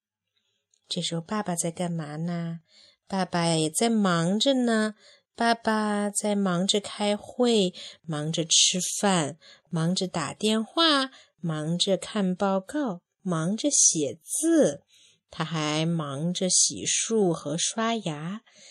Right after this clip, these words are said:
但是啊，当爸爸忙完了一整天的工作时，他也突然想起来。他愧疚地问自己，“我不知道我的小豆豆现在在做什么呢？”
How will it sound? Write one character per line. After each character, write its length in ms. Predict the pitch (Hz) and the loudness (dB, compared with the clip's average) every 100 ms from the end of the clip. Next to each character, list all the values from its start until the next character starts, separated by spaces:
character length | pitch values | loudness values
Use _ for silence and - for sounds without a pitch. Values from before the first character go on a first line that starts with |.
| - _ _ | -20 _ _
但 240 | - 302 302 | 2 4 6
是 260 | - 254 | 6 6
啊， 280 | 247 233 233 | 4 4 0
当 300 | 233 240 240 | 0 -2 0
爸 200 | 254 240 | 2 0
爸 300 | 233 214 208 | 0 0 0
忙 320 | 196 196 202 | 0 0 2
完 160 | 220 208 | 2 2
了 80 | 226 | 0
一 100 | 220 | 0
整 280 | - 160 | 0 -2
天 180 | 165 214 | -2 -2
的 80 | 208 | -2
工 320 | 202 240 269 | -2 -4 -4
作 180 | 285 277 | 0 2
时， 320 | 247 - 185 - - - _ | 2 0 -2 -4 -16 -20 _
他 300 | - 254 302 | -4 -2 0
也 200 | 311 233 | 0 -2
突 240 | - - | -2 -2
然 180 | 185 185 | 0 0
想 360 | 190 156 147 160 | -2 -4 -6 -2
起 260 | - 170 | -2 0
来。 320 | 151 147 143 - - - _ _ _ _ - | -4 -6 -10 -14 -20 -20 _ _ _ _ -16
他 160 | - | -14
愧 240 | - - 185 | -8 -6 -2
疚 160 | 180 | 0
地 140 | 175 170 | 0 2
问 160 | 175 | 2
自 140 | 170 175 | 0 -2
己 260 | 165 160 - - _ | -2 -4 -10 -20 _
，“我 460 | 226 214 202 196 196 _ | -2 2 2 2 -2 _
不 100 | 208 | -10
知 160 | - 220 | -6 -2
道 220 | 233 220 | 0 0
我 120 | 208 | 0
的 80 | 214 | 0
小 240 | - 196 | 2 0
豆 300 | 180 262 277 | 0 2 2
豆 160 | 269 202 | 4 0
现 240 | - 202 | 2 0
在 120 | 190 | 0
在 160 | 185 185 | -2 -4
做 360 | 180 - 208 190 | -4 -2 0 2
什 260 | - 165 | 0 -2
么 160 | 147 143 | -4 -8
呢？” 380 | 147 160 156 | -6 -4 -6